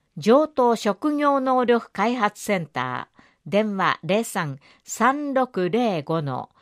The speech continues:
六一四零、または多摩職業能力開発センターまで。電話零四二五零零の八七零零番です。なお、教科書代等は自己負担です。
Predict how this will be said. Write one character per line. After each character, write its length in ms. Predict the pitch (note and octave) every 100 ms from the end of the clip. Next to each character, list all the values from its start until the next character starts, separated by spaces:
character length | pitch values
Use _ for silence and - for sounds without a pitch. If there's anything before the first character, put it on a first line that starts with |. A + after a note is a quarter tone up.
| _ -
六 380 | F#3 G3+ C#4+ D4
一 420 | C#4 - - D3+
四 360 | F3 A#3 A3
零、 420 | G3+ F3 C3 B2+ - _ _ -
ま 160 | A3+
た 160 | A#3 B3
は 180 | D#3+ - - _
多 100 | B3+
摩 360 | D4+ B3 B2 -
職 440 | - G#3+ G#3+ D4+ D4
業 240 | C#4+ C4+
能 240 | C4 B3+
力 260 | A#3 A#3 -
開 180 | - A3
発 300 | B3 A3+ -
セ 160 | - G3
ン 80 | -
タ 200 | B2+ B2
ー 40 |
ま 180 | C3+ C3+
で。 180 | B2 - _ _ _
電 340 | D3+ A3+ A3 G3+
話 240 | E3 - _ _ D#3+
零 400 | G3+ B3+ D4 C4+
四 420 | C4 G3 C3+ C#3
二 260 | D#3+ - _ _ _ _ _
五 340 | F3+ B3 C#4+ C4+
零 400 | C4+ G#3 F3 D#3
零 320 | G3+ F3 C3+
の 320 | B2+ C3+ - _
八 360 | - F#3+ - C#4+
七 420 | C#4+ C4+ F3+ C3
零 340 | A#2+ F3 A#3+ A#3+
零 320 | A#3 E3+ C#3+
番 280 | A#2+ A#2 A#2
で 120 | E3
す。 180 | - - _ _ _ _ _
な 200 | G#3+ G#3+
お、 80 | F#3+ - _ _
教 220 | A3 D4+
科 140 | D4+ C#4+
書 180 | D4
代 240 | C4 B3+ B3+
等 260 | B3+ A#3+
は 220 | D3+ B2 -
自 160 | C#3 D3
己 140 | A3
負 140 | -
担 240 | - C#3 B2
で 140 | D3
す。 260 | - -